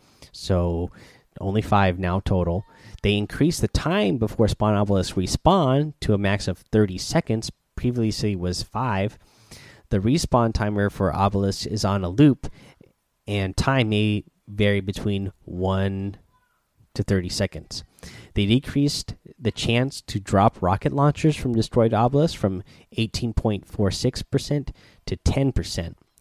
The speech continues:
And they decreased the chance to drop jump pads from destroyed obelisks from fifty to forty percent. These adjustments are available now,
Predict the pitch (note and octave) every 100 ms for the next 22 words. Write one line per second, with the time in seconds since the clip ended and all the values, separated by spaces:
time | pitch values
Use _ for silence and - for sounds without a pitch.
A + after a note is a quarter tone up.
0 | - - G2+ G2 G2 - G3+ A3 G3 -
1 | C3+ B2 A#2+ - - - - _ - A#2
2 | G2+ G#2 F2 - D3 G3 - A#2+ A2 G#2+
3 | A#2 G2 - G#2+ F2 G2+ G2+ G#2 G#2 -
4 | - - - - G#2 G2 F#2+ - F#2+ F2+
5 | _ - - - A#2 G2 F2+ - D#2+ -
6 | - - - G#2 G2 F2+ C#3+ - F3 -
7 | F#2 F2+ F2+ F2+ E2+ G#2 F3+ G3+